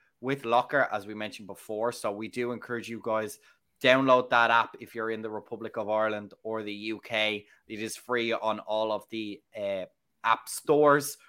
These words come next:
wherever you get your apps. We will be working closely with them over the next year and hopefully do some, some really cool things and,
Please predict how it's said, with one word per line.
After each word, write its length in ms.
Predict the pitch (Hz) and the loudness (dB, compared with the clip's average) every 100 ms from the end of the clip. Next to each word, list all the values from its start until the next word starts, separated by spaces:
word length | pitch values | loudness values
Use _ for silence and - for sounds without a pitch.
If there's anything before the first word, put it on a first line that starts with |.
| _ | _
wherever 260 | 117 117 117 | 2 2 2
you 120 | 107 | -4
get 280 | 117 107 - | -2 -4 -4
your 140 | 104 - | 0 6
apps. 360 | 139 139 - - _ - | 6 6 -10 -14 _ -4
We 200 | 135 143 | 2 2
will 120 | 139 | 2
be 140 | 127 | -2
working 360 | 113 117 113 113 | -2 -2 -2 -6
closely 380 | - 113 - 107 | -6 -6 -6 -12
with 140 | 101 | -4
them 300 | 110 104 104 - | 0 0 -2 -6
over 200 | 104 101 | -8 -8
the 120 | 98 | -8
next 320 | 98 95 - | -8 -8 -8
year 200 | 104 101 | -4 -2
and 100 | 95 | -2
hopefully 380 | 98 98 - 107 | -4 -8 -8 -12
do 160 | 101 95 | -10 -10
some, 300 | - 98 95 _ _ | -10 -10 -12 _ _
some 240 | - 107 | -12 -6
really 140 | 107 104 | -4 -4
cool 260 | - 107 | -6 -6
things 360 | 98 104 104 98 | -6 -8 -8 -8
and, 120 | 98 | -10